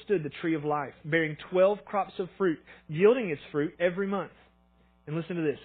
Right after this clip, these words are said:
"And the leaves of the tree are for the healing of the nations. No longer will there be any curse.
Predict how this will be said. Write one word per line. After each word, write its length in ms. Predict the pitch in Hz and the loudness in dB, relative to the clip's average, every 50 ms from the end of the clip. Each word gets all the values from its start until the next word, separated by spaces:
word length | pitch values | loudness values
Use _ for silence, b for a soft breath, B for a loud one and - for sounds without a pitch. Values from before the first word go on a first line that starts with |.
| - | -12
"And 120 | - 160 160 | -8 -4 -2
the 60 | 156 | -2
leaves 640 | 151 147 147 147 156 175 190 196 208 214 208 190 | -2 -2 -2 -2 -2 -2 -2 -2 -4 -8 -8 -10
of 100 | 214 202 | -10 -10
the 80 | 196 214 - - - | -10 -12 -12 -10 -8
tree 380 | 147 139 135 131 123 127 - _ _ _ _ _ | -6 -6 -4 -6 -8 -10 -14 _ _ _ _ _
are 100 | 143 131 | -12 -10
for 140 | - - 143 | -8 -8 -10
the 100 | 131 127 | -10 -10
healing 600 | 131 - - 151 139 139 127 123 117 117 117 117 - _ _ _ _ _ | -12 -14 -10 -8 -6 -6 -6 -8 -10 -14 -16 -20 -20 _ _ _ _ _
of 140 | 131 127 135 | -14 -14 -12
the 80 | 127 | -12
nations. 500 | 120 120 113 104 - - 113 110 117 _ - - - _ _ _ _ _ _ _ _ _ _ _ | -12 -12 -14 -14 -16 -18 -20 -20 -20 _ -20 -20 -20 _ _ _ _ _ _ _ _ _ _ _
No 220 | 139 139 147 156 170 | -8 -4 -2 0 0
longer 340 | 170 165 165 165 165 160 | 0 0 0 0 0 0
will 100 | 160 160 | -2 0
there 120 | 156 156 156 | 0 -2 -2
be 200 | 156 156 165 151 | -2 -4 -6 -6
any 120 | 147 151 | -10 -10
curse. 340 | 147 - - 139 127 117 - | -12 -10 -10 -10 -10 -10 -14